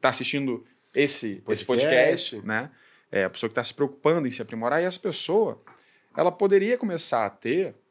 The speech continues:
Speaker 1: um pouco mais, né, em alguns ativos, e aí nesse caso ativos de fundos imobiliários mais safe, né, mais high grade. É, então assim, pode botar um pezinho ali, mas assim, um percentual baixo do portfólio, porque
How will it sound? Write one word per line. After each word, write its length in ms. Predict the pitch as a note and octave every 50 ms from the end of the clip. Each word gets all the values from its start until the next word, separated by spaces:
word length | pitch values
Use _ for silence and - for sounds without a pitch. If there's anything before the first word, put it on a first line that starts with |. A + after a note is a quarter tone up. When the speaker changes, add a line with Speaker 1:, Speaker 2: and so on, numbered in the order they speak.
| -
Speaker 1:
um 140 | A#2 A#2+ A#2
pouco 420 | - _ B2+ C#3+ E3 E3 E3 -
mais, 600 | B2 A2 G#2 G2 F2 D2 D2+ - - - - - _ _ _ _
né, 320 | _ G2 G2 G2 G#2 A#2+ - - _ _ _ _ _ _
em 60 | B2
alguns 380 | A#2 A#2+ A2+ A2+ A#2+ A#2 G#2 G#2+
ativos, 760 | G2 F#2+ - - - A#2 A#2 A#2 A2+ C3+ F#3 A3+ - - - _ _
e 100 | C#3 C3
aí 60 | A#2+
nesse 160 | B2 A#2+ -
caso 200 | - G#2+ G2+ G#2+
ativos 280 | A2 - - G#2 G#2 G2+
de 60 | -
fundos 140 | G#2+ G#2 A2
imobiliários 560 | A2+ A#2 B2+ C#3 C#3+ B2+ B2+ D#3+ G3 G#3+ A#3+
mais 680 | B3 F#3 C3 A#2 A2+ A#2+ D3+ F#3+ G3+ - - - - _ _
safe, 440 | - - - G#3+ A#3+ G3 - - _ _ _ _
né, 160 | - C#3+ E3+ E3
mais 220 | A#2+ G#2+ A2 A2+
high 160 | C3 D#3+ G#3
grade. 300 | G#3+ A#3+ A#3+ G#3 C#3 - - _ _ _ _ _ _ _ _ _ _ _ _ _ _ _
É, 380 | - G2 G2 F#2+ G2 F#2+ F#2+
então 140 | G2 - -
assim, 160 | - - D#3+
pode 200 | C#3 - G#2+ G#2
botar 200 | A#2 C3 B2+ C3
um 80 | A#2+ -
pezinho 340 | - G3+ A3 F#3+ F3 F#3 G3+
ali, 300 | A3 G#3 F#3 G3 G3 E3
mas 180 | B2+ A2+ A2
assim, 260 | C3 C#3 C3 - C#3+ C3
um 60 | B2+
percentual 420 | D3+ D3+ - - E3+ D#3+ F3+ F#3+
baixo 440 | F3+ D3+ D3+ F3 G3+ A3 G#3+ - D3
do 60 | B2+
portfólio, 600 | - B2 A2+ G#2 - - - G#2+ F#2 E2 - G2 _
porque 340 | - D3 - - G#3+ A3+ A3